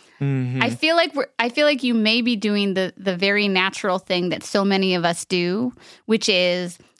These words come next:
Speaker 2: when we have a problem in a relationship, we wanna, like, tiptoe around it or, like, nibble at it,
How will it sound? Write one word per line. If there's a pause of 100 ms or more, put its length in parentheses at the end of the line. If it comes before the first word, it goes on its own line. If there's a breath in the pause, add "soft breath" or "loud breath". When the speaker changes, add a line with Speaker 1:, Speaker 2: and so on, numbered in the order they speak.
(100)
Speaker 2:
when
we
have
a
problem
in
a
relationship,
we
wanna,
like,
tiptoe (100)
around
it
or,
like,
nibble
at
it,